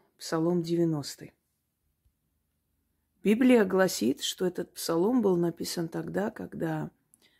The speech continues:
Давид находился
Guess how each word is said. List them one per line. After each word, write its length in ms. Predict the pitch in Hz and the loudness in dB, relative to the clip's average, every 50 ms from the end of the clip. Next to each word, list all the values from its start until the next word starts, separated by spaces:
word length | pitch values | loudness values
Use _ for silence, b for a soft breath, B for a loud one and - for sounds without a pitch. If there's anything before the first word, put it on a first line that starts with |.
| b b b | b b b
Давид 640 | - 165 170 160 156 170 202 226 - - - - _ _ _ _ _ _ _ _ _ _ _ _ _ _ _ | -8 -4 -4 -2 0 0 -2 -2 -4 -6 -20 -20 _ _ _ _ _ _ _ _ _ _ _ _ _ _ _
находился 1000 | - 175 - - 170 156 170 180 180 180 170 - - - 175 165 160 156 156 - | -14 -12 -6 -6 -6 -2 0 0 2 2 0 -2 -4 -4 -4 -4 -4 -4 -8 -10